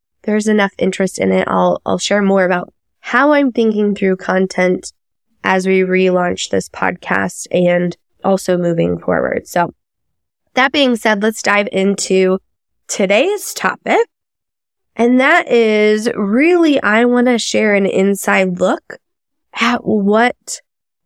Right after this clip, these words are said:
starting and growing an online business has meant for me in my life and the five most unexpected and amazing things that have really come from it.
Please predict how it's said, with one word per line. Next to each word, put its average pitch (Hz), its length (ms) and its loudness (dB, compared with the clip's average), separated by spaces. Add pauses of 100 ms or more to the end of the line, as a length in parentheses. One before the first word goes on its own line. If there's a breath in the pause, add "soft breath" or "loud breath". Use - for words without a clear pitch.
starting 247 960 2
and 208 260 0
growing 196 540 2
an 196 100 2
online 185 520 0
business 254 600 0 (100)
has 214 440 0
meant 190 680 0 (560)
for 214 260 0
me 196 280 0
in 185 180 0
my 180 300 2
life 185 360 0 (400)
and 233 560 2 (360)
the 240 180 -4
five 254 540 -2 (160)
most 294 420 0
unexpected 202 800 -2
and 196 180 2
amazing 185 600 0
things 233 580 0 (500)
that 214 200 0
have 196 160 -2
really 180 240 2
come 175 300 -4
from 156 240 -4
it. - 160 -10